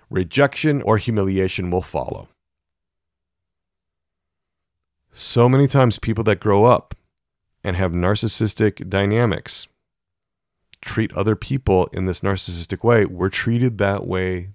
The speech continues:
themselves. All right, so let's go on and discuss the defensive and adaptive processes in narcissism.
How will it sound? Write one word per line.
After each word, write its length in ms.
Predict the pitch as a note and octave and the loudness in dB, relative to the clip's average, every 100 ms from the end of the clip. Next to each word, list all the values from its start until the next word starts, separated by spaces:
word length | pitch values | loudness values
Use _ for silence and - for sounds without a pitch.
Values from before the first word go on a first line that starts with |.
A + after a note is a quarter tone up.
| - | -10
themselves. 720 | F2 - F#2+ D#2 - - - _ _ _ _ _ _ _ _ _ _ _ _ _ _ _ _ _ _ _ _ _ _ _ _ _ _ _ _ _ _ _ _ _ F#2+ | -8 -4 -2 -2 -4 -12 -16 _ _ _ _ _ _ _ _ _ _ _ _ _ _ _ _ _ _ _ _ _ _ _ _ _ _ _ _ _ _ _ _ _ -4
All 80 | G2 | -4
right, 220 | E2+ - | -4 -4
so 480 | - D#3 D3+ A2 - _ - | 4 6 8 6 0 _ -4
let's 360 | A2+ D#3 - | 2 2 0
go 240 | - F3+ D3 | 2 4 6
on 300 | B2 A#2+ G#2+ | 6 6 2
and 120 | G#2 | -2
discuss 380 | G#2 - G2+ - | -4 -2 -4 -4
the 140 | G2+ | -4
defensive 840 | F2+ F2+ A#2 G#2 F#2+ G2+ F#2 E2+ - - | -4 -4 -2 -4 -2 0 0 -2 -10 -8
and 160 | F2+ | -6
adaptive 600 | E2+ F#2 E2+ E2+ F2+ E2 | -4 -2 0 0 -4 -8
processes 840 | - D#2 D2+ - E2 - - - - | -4 -4 -4 -6 -6 -8 -8 -8 -8
in 120 | E2+ D#2+ | -8 -6
narcissism. 760 | D#2+ - D2 - - - | -6 -6 -8 -8 -10 -12